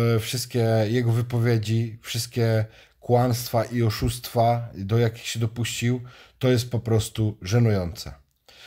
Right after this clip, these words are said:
Ale zacznijmy od pierwszego pytania. To się wydarzyło na konferencji, e, prasowej przed, e, całą galą Fame M M A dwanaście. Jacek Murański głośno krzyczał:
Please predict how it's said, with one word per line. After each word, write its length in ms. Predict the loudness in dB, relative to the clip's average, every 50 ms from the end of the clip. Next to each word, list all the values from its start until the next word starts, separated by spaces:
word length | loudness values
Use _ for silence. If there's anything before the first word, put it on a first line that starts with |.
| -20 -20 -20 _ _ _ _ _ _ -2
Ale 200 | 4 6 6 6
zacznijmy 360 | 6 4 2 2 2 4 4
od 140 | 4 2 2
pierwszego 380 | -2 -2 2 2 2 2 2
pytania. 520 | 0 0 0 2 2 2 2 2 2 2 0 -2 -6 -20 _ _ _ _ _ _ _ _
To 200 | 4 6 6 6
się 160 | 4 0 0
wydarzyło 480 | 2 2 2 2 2 2 2 2 2 2
na 100 | 2 0
konferencji, 840 | 2 0 -2 0 0 0 0 0 0 -2 -2 -2 0 0 2 0 0 -2 -6 _ _ -16 -8
e, 260 | -4 0 0 0 0
prasowej 680 | 0 0 0 0 0 0 0 2 2 2 2 2 0 -4 -10 -18 -20 -20 -20 _ _ _ -14 -14 -10
przed, 560 | -6 -4 -4 -2 0 2 2 2 2 0 -4
e, 40 | -2 0 0 2 2 2 2 2 0 -2 -4 -10 -20 _ _ _ _ _ _ _ _ _ _ _ -4
całą 280 | 0 2 4 4 4 4
galą 240 | 4 2 2 2
Fame 300 | 0 0 0 0 2 2
M 60 | 2 2
M 100 | 2 2
A 100 | 2 0
dwanaście. 680 | 0 -2 -4 -2 -2 -2 -2 -2 -4 -2 0 0 -2 -2 -6 -18 -20 -20 -10 -2
Jacek 320 | 2 2 2 2 0 -2
Murański 480 | 0 2 4 4 4 2 2 -2 -4 -4
głośno 360 | -2 0 0 0 0 -2 -4
krzyczał: 420 | -4 -4 -6 -4 -2 0 0 0